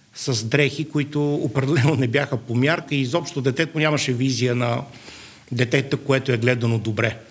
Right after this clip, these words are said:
Попитах колеги от училища за неговата съдба. Оказа се, че това дете живее в дом, ходи при родителите си, т.е. само при майка си в събота и неделя,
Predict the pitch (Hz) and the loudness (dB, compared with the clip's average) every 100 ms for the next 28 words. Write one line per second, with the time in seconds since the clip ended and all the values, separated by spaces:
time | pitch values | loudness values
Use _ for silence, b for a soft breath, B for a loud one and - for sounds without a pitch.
0 | B B B B B - 190 285 285 139 | B B B B B -4 -2 0 0 -2
1 | - - - _ _ - - 123 120 120 | -4 -10 -16 _ _ -20 -6 0 0 0
2 | 117 - - 120 117 - 110 117 113 107 | -2 -2 -2 0 0 -2 -2 0 0 -2
3 | 98 - 90 95 151 185 B B B - | -4 -4 -4 0 0 0 B B B -2
4 | 151 214 - 143 - 185 170 151 165 131 | 2 2 2 0 0 0 0 0 0 2
5 | 135 156 123 123 101 98 127 160 - - | 2 2 0 -2 0 0 0 -2 -10 -20
6 | _ - _ _ - 170 156 165 - - | _ -20 _ _ -4 0 0 -2 -6 -4
7 | 135 135 131 135 143 127 117 - 120 123 | 0 2 2 0 0 0 -2 -4 -6 -2
8 | 135 - 143 131 - 120 123 139 139 - | 0 2 2 2 2 2 2 2 0 -4
9 | 117 113 - 123 120 113 107 107 110 107 | -2 -2 0 0 0 0 -2 0 2 2
10 | 123 | 0